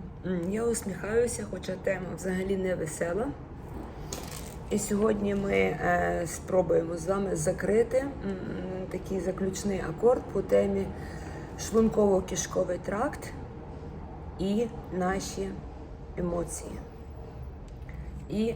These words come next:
наші переживання, і, скажімо так, взагалі наша життєва ситуація.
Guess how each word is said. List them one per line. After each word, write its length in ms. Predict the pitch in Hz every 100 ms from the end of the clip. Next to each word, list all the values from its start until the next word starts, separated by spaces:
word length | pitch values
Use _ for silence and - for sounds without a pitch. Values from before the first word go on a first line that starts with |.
| 165
наші 380 | 180 196 208 - -
переживання, 840 | 202 196 180 185 170 165 156 - - - - - - - - - - -
і, 320 | - 208 214 220 - - - - - - - - -
скажімо 460 | - - 190 190 190
так, 180 | 196 190
взагалі 360 | 180 175 185
наша 360 | 190 180 160 160
життєва 420 | 156 156 170 165
ситуація. 680 | 160 165 - - - - -